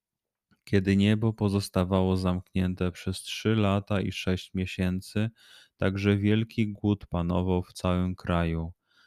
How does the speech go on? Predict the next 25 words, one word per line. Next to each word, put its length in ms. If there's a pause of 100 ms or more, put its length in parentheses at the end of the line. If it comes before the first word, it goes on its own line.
(120)
A 160
Eliasz 600
do 160
żadnej 520
z 120
nich 280
nie 160
został 420
posłany, 640
tylko 400
do 200
owej 380
wdowy 680 (460)
w 80
Sarepecie 880
Sydońskiej. 1000 (400)
I 140
wielu 380
trędowatych 880
było 280
w 80
Izraelu 600
za 200
proroka 640
Elizeusza, 920